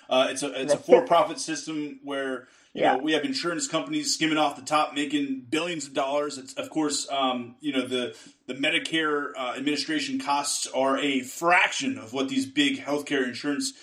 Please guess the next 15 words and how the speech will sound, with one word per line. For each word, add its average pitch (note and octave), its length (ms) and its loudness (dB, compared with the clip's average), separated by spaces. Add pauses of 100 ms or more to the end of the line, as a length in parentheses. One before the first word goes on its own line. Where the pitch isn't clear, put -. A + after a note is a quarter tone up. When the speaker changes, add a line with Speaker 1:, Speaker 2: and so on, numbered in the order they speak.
(160)
Speaker 1:
conglomerates, C3+ 920 -2
uh, B2 200 2
charge C3 560 2
to, B2 400 2 (340)
um, A#2+ 360 -2
you C#3+ 100 -2
know, A#2+ 100 -2
skim E3 260 2
off D3 160 6
the C#3+ 100 -8
top D3+ 320 2
and C#3 120 -2
be D3+ 80 2
the C3+ 100 -2
middleman. C#3 640 2